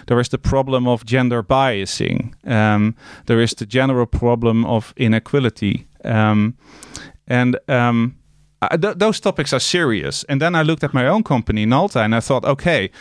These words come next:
how many women are working here?" And there are not,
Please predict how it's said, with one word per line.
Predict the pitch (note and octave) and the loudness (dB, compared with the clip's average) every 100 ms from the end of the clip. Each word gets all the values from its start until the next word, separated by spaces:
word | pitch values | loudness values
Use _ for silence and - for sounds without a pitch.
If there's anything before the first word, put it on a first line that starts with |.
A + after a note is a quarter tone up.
| - | -12
how | - D#3 | 0 2
many | F3+ D#3+ D3 | 2 2 2
women | C3 D3 C#3+ | 2 2 0
are | A#2+ A#2+ | 0 2
working | C3 F3+ - A2+ | 2 0 0 -2
here?" | G#2 F#2 E2+ - | 0 0 -2 -4
And | - G#2 G#2 - - - | 2 2 2 -6 -20 -4
there | C3 | 0
are | A#2 | 2
not, | A#2 A#2+ | 2 0